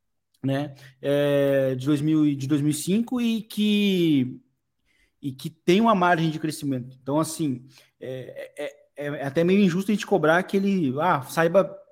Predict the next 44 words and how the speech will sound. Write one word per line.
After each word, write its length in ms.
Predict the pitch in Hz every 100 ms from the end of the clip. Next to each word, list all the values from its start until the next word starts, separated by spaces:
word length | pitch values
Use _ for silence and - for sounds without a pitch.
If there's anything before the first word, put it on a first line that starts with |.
| -
né, 240 | 156 170
dominar 380 | 147 160 160 175
todos 320 | - 180 185 185
os 80 |
con-, 320 | - 180 160 139
todos 340 | 170 180 165
os, 200 | 151 131 _ - -
né, 240 | 139 147 156
todos 240 | 160 170
os 100 | 175
movimentos, 580 | 160 151 139 170 175 -
to-, 120 | 165
tenha 240 | 160 170 165
todas 260 | 170 170
as 140 | 160 -
técnicas 400 | 160 165 160 160
apuradas 500 | - 151 139 123 -
pra 100 | 131
chegar 200 | 139 143
no 80 |
Barça. 340 | 139 123 - 208
Não, 160 | 208
é 20 | 139
normal, 480 | 165 196 185 - - _
é 100 | 131
jovem. 380 | 127 151 160 123
O 60 | 131
Vinícius 380 | 156 170 - 143
Júnior 320 | 165 226 247 - _ _ _ -
é 40 | 170
um 60 |
cara 220 | 160 175
que 160 | 175 -
foi 480 | - 170 185 190 - _ _ _ -
adicionando 580 | - - 170 170 226
aos 140 | 190 -
poucos 420 | 156 175 180 -
pra 100 | 190
chegar 220 | - 180
hoje 220 | 175 180
no 100 | 190
status 340 | 185 180 170 -
que 80 | 185
ele, 280 | 190 180